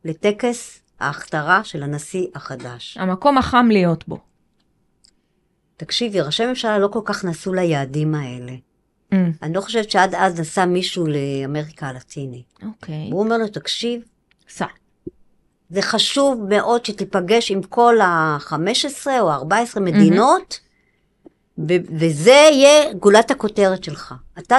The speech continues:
Speaker 1: תבוא לטקס, ליד-, ואתה היחיד שבא מ-, מ-, מ-, מ-, לא מה-, אה,
Speaker 2: מרחוק.
Speaker 1: לא מאמריקה הלטינית."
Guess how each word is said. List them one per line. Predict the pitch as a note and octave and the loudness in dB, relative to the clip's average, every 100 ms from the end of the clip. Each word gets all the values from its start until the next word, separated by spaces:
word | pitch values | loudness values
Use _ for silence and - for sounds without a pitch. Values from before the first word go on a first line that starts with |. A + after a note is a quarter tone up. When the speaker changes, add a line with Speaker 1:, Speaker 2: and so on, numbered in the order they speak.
| C4+ | 4
Speaker 1:
תבוא | A3 F#3 B3 | 2 4 4
לטקס, | G3+ - D4+ D#4 D#4+ D4 C4+ - - - - _ _ _ _ | 4 2 2 4 2 2 -2 -14 -20 -20 -20 _ _ _ _
ליד-, | E3+ G3+ G#3 - F#3+ | -8 -6 -8 -18 -10
ואתה | F3+ F#3 B3+ | -8 2 4
היחיד | B3 A3 - E4+ E4+ | 4 2 2 0 2
שבא | A#3 G3+ G#3+ G#3+ | 0 4 4 4
מ-, | G3 | 0
מ-, | F3 E3 | 0 -2
מ-, | E3+ E3 D#3+ D#3 D3+ D#3 | -2 0 0 -2 -4 -8
מ-, | D3+ D3 | -8 -6
לא | F3 | -4
מה-, | F#3+ G3 | -2 0
אה, | D#3+ D#3 - - - D3+ D3+ _ _ _ - | 0 0 -4 -14 -16 -14 -16 _ _ _ -10
Speaker 2:
מרחוק. | A3 G#3 F3 | -4 -4 0
Speaker 1:
לא | F3+ F3+ F3+ E3 D#3 D3+ D3+ D3 D3 C#3+ | 0 0 0 0 0 0 -2 -4 -4 -4
מאמריקה | C#3+ E3 F3+ F#3 | 0 0 0 0
הלטינית." | D3 D3 C4 D#4+ F4 F4 E4+ | -2 -2 0 2 2 2 -4